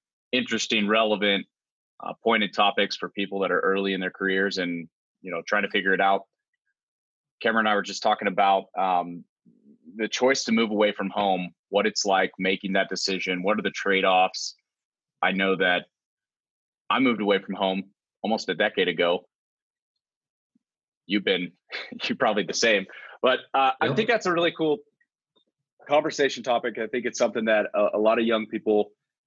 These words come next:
Speaker 1: um, a lot of young people may, may struggle with when they're trying to decide, you know, that, that choice has a lot of impacts on pretty much everything in life.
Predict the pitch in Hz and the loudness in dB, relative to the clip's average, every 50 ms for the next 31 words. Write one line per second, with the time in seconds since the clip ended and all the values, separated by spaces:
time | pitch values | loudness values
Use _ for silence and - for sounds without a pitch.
0 | _ _ _ - 104 98 98 95 92 92 92 95 95 - - _ 113 117 120 120 | _ _ _ -2 0 0 2 2 2 0 -2 -4 -8 -12 -14 _ 0 0 2 2
1 | 113 107 117 120 113 110 110 117 110 101 104 101 101 104 104 101 - 113 120 135 | 0 0 0 0 0 0 0 -2 0 0 0 0 0 0 0 -2 -2 0 0 0
2 | 143 - - 131 120 110 110 110 110 110 107 107 - - 107 107 104 104 101 101 | 0 0 0 0 2 4 4 4 4 4 2 0 -2 -4 -4 -2 0 2 2 2
3 | 98 98 - _ _ _ _ _ _ _ _ _ - - 117 113 113 104 101 - | 2 0 -2 _ _ _ _ _ _ _ _ _ -2 0 2 2 2 0 -2 0
4 | - 110 107 104 98 92 _ _ _ _ _ _ _ _ _ _ _ _ _ _ | 2 4 4 2 0 -2 _ _ _ _ _ _ _ _ _ _ _ _ _ _
5 | _ _ _ _ _ 107 104 95 98 95 92 95 95 - - - 104 104 113 127 | _ _ _ _ _ -8 -4 -4 -4 -4 -6 -8 -12 -14 -16 -16 -6 -2 0 0
6 | 131 131 - 117 135 139 147 - - 127 127 120 - 120 107 107 101 98 107 113 | 0 0 0 0 0 0 0 -2 -2 -4 -4 -2 -2 -4 -4 -4 -2 -2 0 0
7 | 110 107 104 101 - 101 95 - - - 95 92 90 90 92 92 - _ _ _ | 0 -2 -6 -4 -2 -2 -2 -2 -4 -8 -10 -10 -8 -10 -12 -14 -18 _ _ _
8 | _ _ _ _ _ - 107 101 98 95 - - 98 90 98 92 - 95 95 92 | _ _ _ _ _ -8 -8 -6 -6 -4 -2 -2 -2 -2 -2 -4 -6 -6 -8 -8
9 | 92 92 92 95 95 95 95 | -8 -6 -4 -2 -2 -2 -2